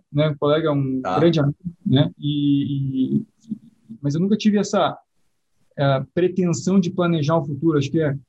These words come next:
Speaker 1: até hoje, assim, eu, a, a minha esposa me chama que eu sou meio estoico, assim, né? De aceitar as coisas e trabalhar pra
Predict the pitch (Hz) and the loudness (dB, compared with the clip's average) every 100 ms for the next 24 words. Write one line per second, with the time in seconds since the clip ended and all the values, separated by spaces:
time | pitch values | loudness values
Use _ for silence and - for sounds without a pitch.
0 | _ _ - 135 156 180 170 123 127 127 | _ _ -4 -2 0 2 2 0 -4 -10
1 | _ _ _ _ - 147 143 - 156 151 | _ _ _ _ -2 0 2 2 0 0
2 | 139 139 - 151 _ _ - - - 208 | -2 -6 -8 -10 _ _ -4 -4 0 0
3 | 135 127 147 147 147 160 151 143 160 165 | 2 0 2 0 2 0 0 0 2 2
4 | 165 - 165 170 151 143 - 156 156 143 | 0 -2 2 4 2 -2 0 0 2 2
5 | 147 143 - 143 143 151 143 165 165 - | 2 2 -4 -4 0 0 0 0 0 0
6 | 170 170 170 170 160 147 156 165 151 | 0 2 -2 -2 0 2 0 0 -2